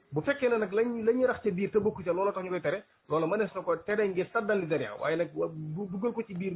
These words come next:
cadre ni dañ koy tere, loola doonut loo xam ne nii lu xel mën a nangu la.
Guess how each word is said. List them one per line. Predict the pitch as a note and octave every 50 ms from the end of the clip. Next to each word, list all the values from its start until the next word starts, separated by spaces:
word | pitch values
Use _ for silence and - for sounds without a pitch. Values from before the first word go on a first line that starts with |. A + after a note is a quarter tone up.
| D3+ -
cadre | - F3 E3+ E3+ E3 D#3+
ni | D3+ D3
dañ | D3 D3 D3+
koy | E3 D#3 C3+
tere, | B2+ B2 B2+ - _ _ _ _ _ _ _
loola | B2+ C3 C3 C3 D3 F#3 G#3 - _ _ _ - - C#3+ C3+
doonut | C3+ D#3+ E3+ D#3+ C#3+ C#3+
loo | D3 C#3+
xam | - - C#3 C3+
ne | C3+ B2+
nii | B2 B2+ C#3+ D3+ - D3
lu | C#3+ -
xel | D3+ C#3+ C#3+
mën | C#3 C#3+ C#3+
a | C#3
nangu | C#3 C#3 B2+ A#2+
la. | A2+ B2+ -